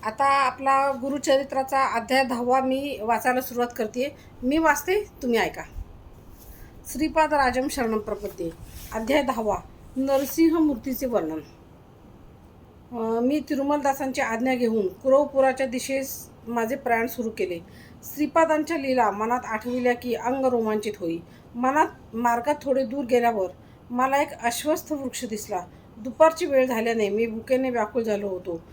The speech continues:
जवळपास ब्राह्मणांचे घर असल्यास माधुकरी मागून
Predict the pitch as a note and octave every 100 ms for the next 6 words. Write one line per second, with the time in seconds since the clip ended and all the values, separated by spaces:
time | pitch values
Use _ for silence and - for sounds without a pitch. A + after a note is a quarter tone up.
0 | - - G#3+ B3+ C4+ D4+ - C4+ C4+ C4+
1 | A#3+ A#3 B3 B3+ C4+ A3+ B3 - A#3 B3+
2 | A3 - A3+ G#3+ A3 C#4 C#4 C4+ A#3 B3
3 | G#3+